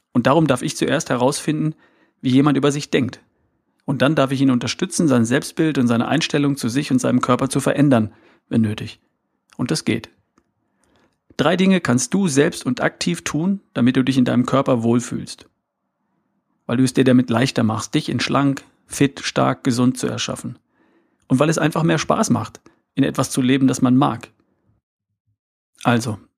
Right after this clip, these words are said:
drei Dinge kannst du tun. A, Selbstbild. B, Momentum. Und C, Glückshormone. Fangen wir an. A, Selbstbild.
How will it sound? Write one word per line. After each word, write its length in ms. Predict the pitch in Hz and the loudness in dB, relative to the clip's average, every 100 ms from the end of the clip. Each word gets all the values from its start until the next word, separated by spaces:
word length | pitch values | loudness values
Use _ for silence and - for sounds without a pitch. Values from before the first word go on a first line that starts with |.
| _ - | _ -6
drei 180 | 131 147 | 0 0
Dinge 220 | 147 147 | 2 2
kannst 260 | - 131 135 | 0 0 -2
du 60 | |
tun. 320 | 120 113 107 - _ _ _ _ _ - | -4 -4 -6 -10 _ _ _ _ _ -4
A, 320 | 131 139 151 _ _ _ - | -2 -2 -4 _ _ _ -10
Selbstbild. 680 | 117 117 117 - 117 131 - _ _ _ _ _ _ | -2 -2 -2 -4 -6 -8 -14 _ _ _ _ _ _
B, 260 | 131 131 135 - _ _ _ _ - | 0 2 0 -8 _ _ _ _ 0
Momentum. 560 | 120 113 117 107 110 - _ _ _ _ _ - | 2 2 2 -2 -6 -12 _ _ _ _ _ -18
Und 140 | - | -6
C, 340 | - 131 143 - _ _ _ - | 0 0 -2 -10 _ _ _ -10
Glückshormone. 640 | 131 - 117 107 110 120 - _ _ _ _ _ _ _ _ _ - | -6 -2 0 0 -2 -8 -14 _ _ _ _ _ _ _ _ _ -20
Fangen 240 | - 120 131 | -8 -2 2
wir 140 | 175 | 2
an. 180 | 117 104 _ _ - | 0 -4 _ _ -6
A, 260 | - 139 147 - | 0 0 0 -2
Selbstbild. 580 | 131 123 - 110 107 | 0 0 -2 -6 -6